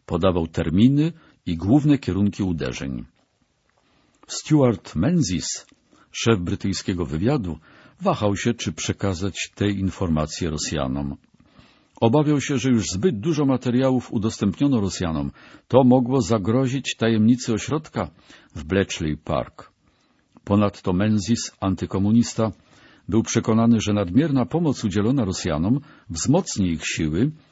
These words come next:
i umożliwi w najbliższej przyszłości opanowanie Europy.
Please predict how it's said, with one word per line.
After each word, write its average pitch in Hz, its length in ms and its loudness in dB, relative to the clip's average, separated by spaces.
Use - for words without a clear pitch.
i 220 100 0
umożliwi 147 540 0
w 107 80 0
najbliższej 123 500 -2
przyszłości 135 540 -6
opanowanie 104 600 0
Europy. 92 480 -4